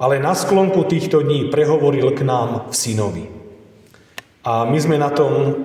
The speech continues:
oveľa lepšie ako Izraelci, lebo kým sa Boh prihováral k ním prostredníctvom prorokov, k nám sa prihovára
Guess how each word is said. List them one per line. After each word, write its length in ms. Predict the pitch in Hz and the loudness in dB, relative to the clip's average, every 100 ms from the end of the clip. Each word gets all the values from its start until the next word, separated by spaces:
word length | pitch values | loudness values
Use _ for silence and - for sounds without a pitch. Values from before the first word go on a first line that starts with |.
| - - - - 147 | -8 -12 -18 -4 0
oveľa 320 | 156 151 139 | 2 2 2
lepšie 420 | 143 143 139 139 - - - - - - - - | 2 0 -2 -4 -6 -10 -12 -16 -18 -20 -16 -10
ako 240 | 110 113 120 | -4 -2 -2
Izraelci, 640 | 127 120 113 110 113 131 139 135 - - - - - - | 0 0 2 2 0 -2 -2 -4 -8 -14 -18 -20 -14 -4
lebo 320 | 123 120 117 | 0 0 0
kým 240 | 160 165 | 2 2
sa 160 | 160 131 | 2 0
Boh 240 | 175 - - | 0 0 0
prihováral 640 | 151 147 135 135 131 127 | 2 2 2 2 2 2
k 80 | 147 | 2
ním 320 | 160 156 151 | 2 2 2
prostredníctvom 880 | 156 160 - 165 143 143 139 135 127 | 0 0 2 2 4 2 0 0 -2
prorokov, 880 | 131 135 131 131 135 139 151 - - - - - - - - _ | 0 2 2 2 2 2 2 -2 -6 -12 -14 -16 -20 -20 -20 _
k 160 | - 135 | -4 -2
nám 160 | 175 | 0
sa 240 | 180 160 - | -2 -2 -2
prihovára 1040 | 139 135 143 139 135 135 123 - - - | 0 2 2 2 0 0 -2 -2 -8 -14